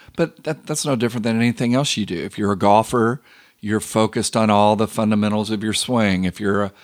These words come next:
marathon runner, you have certain things that you do, uh, that you stay focused on to make sure your training is,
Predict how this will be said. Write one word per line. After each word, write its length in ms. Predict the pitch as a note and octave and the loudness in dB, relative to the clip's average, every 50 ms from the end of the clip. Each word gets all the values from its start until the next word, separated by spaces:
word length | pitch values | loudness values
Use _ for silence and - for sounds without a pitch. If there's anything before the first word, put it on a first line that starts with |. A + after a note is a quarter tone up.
| - _ - - | -20 _ -8 -2
marathon 560 | G#2 A2 A2+ A2+ A2+ - A#2+ A2+ A2+ A2+ A2 | 0 2 2 2 2 2 2 2 2 2 4
runner, 360 | A2 A2+ A2+ A2+ A2+ A2+ A2+ | 4 4 4 4 4 2 2
you 180 | A2+ G#2+ G#2+ G#2+ | 2 2 2 2
have 120 | A2 G#2+ | 2 0
certain 340 | - - - A2 G#2 - A2+ | 0 0 0 0 0 -2 -4
things 260 | - A#2 A2 A2 G#2+ | -4 -2 -2 -2 -2
that 180 | G#2+ A#2 - - | -2 -4 -4 -4
you 80 | A#2 A2+ | -6 -4
do, 400 | F#2+ A2 A2 G#2+ A2+ G#2+ G#2+ G#2+ _ - - - - _ _ - | -2 0 0 0 0 -2 -4 -6 _ -20 -20 -20 -20 _ _ -12
uh, 200 | - G2+ G2+ G2 | -10 -8 -6 -6
that 160 | F#2+ G2+ - | -6 -6 -4
you 120 | B2 A2+ G#2+ | -4 -4 -4
stay 300 | - - - B2 A2 G#2+ | -4 -2 0 0 0 0
focused 540 | - - A#2+ A2+ A2 - A2+ G#2 - - | 0 0 0 0 0 0 -2 -6 -4 -2
on 240 | A2 G#2+ G#2+ G#2+ G#2+ | 0 2 2 2 2
to 80 | G#2+ G#2+ | 0 0
make 180 | G#2 G#2 G2 | 0 -2 -2
sure 200 | - - - A2+ | -4 -4 -4 -4
your 160 | G#2 G#2 G#2 G2 | -2 -2 -4 -4
training 600 | - - A#2 A2+ G#2+ G#2+ G#2 G2+ G2+ G2+ F#2+ G2+ | -4 -4 -2 -2 0 0 0 0 -2 -2 0 -2
is, 160 | F#2+ - | -2 -4